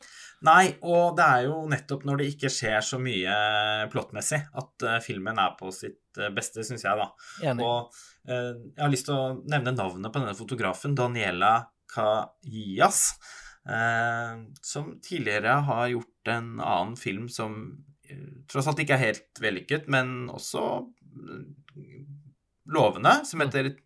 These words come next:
Speaker 1: Two Irenes.
Speaker 2: Ja, var den også i Generation, eller er det, husker jeg feil? Jeg
Speaker 1: Nei,
Speaker 2: tror
Speaker 1: det,
Speaker 2: det.
Speaker 1: ja. Det
Speaker 2: Jeg tror faktisk
Speaker 1: høres,
Speaker 2: det.
Speaker 1: eh, sannsynlig ut.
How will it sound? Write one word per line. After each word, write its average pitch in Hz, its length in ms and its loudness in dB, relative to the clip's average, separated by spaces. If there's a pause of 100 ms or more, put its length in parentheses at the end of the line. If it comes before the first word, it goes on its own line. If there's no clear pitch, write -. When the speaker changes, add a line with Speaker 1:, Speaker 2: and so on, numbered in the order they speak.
(200)
Speaker 1:
Two 127 360 -2
Irenes. 123 760 2
Speaker 2:
Ja, 185 120 -4
var 180 120 2
den 147 200 6
også 139 220 0
i 135 120 4
Generation, 135 600 0
eller 320 160 -8
er 214 200 -6 (200)
det, 175 100 -8
husker 185 240 -6
jeg 147 60 -2
feil? 156 180 -2 (840)
Jeg 127 80 -14
Speaker 1:
Nei, 139 80 -6
Speaker 2:
tror 147 160 -2
Speaker 1:
det, 190 80 0
Speaker 2:
det. - 40 -2
Speaker 1:
ja. 139 180 0 (800)
Det 127 80 0
Speaker 2:
Jeg 139 340 4
tror 165 60 -2
faktisk 147 220 2
Speaker 1:
høres, 151 160 0
Speaker 2:
det. 127 100 0
Speaker 1:
eh, 120 220 0
sannsynlig 120 500 -2
ut. - 200 -6